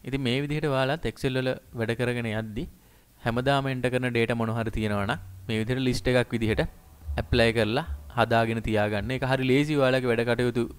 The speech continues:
ඉක්මන් කරන්න Excel වල වැඩ කරද්දි. ඉතින් මේ දේ කරගෙන යද්දි මොන හරි ගැටලුවක් එහෙම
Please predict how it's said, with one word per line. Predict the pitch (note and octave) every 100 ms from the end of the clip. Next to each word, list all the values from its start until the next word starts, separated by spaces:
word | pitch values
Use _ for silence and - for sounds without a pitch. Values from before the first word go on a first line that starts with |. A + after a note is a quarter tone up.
| -
ඉක්මන් | - C#3 C#3
කරන්න | B2+ A2+ A2
Excel | G#2 - A2
වල | G#2 G#2 A2 B2+
වැඩ | G#2 G#2+
කරද්දි. | G#2 F#2+ A#2 - - - - - -
ඉතින් | C#3 D#3
මේ | D#3
දේ | D#3
කරගෙන | C3+ C#3 D3 D3+
යද්දි | D3+ D3+
මොන | C#3+
හරි | C#3 D3
ගැටලුවක් | C3 A#2 B2 B2+ -
එහෙම | B2